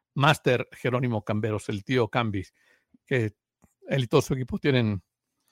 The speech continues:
un, este, una gran transmisión. Mucha gente pone el radio y, y ve lo de la tele y,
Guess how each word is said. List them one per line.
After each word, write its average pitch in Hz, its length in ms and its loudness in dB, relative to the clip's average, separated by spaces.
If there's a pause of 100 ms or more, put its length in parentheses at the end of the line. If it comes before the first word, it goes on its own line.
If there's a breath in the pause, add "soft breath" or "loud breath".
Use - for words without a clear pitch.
(480)
un, 143 200 2
este, 120 520 -2
una 165 140 0
gran 170 300 4 (240)
transmisión. 147 480 4
Mucha 175 200 4
gente 175 300 4
pone 160 240 6
el 151 80 4
radio 151 380 6
y, 123 200 2
y 117 200 0
ve 123 180 2
lo 127 140 4
de 117 60 4
la 101 100 0
tele 131 340 0
y, 110 240 -4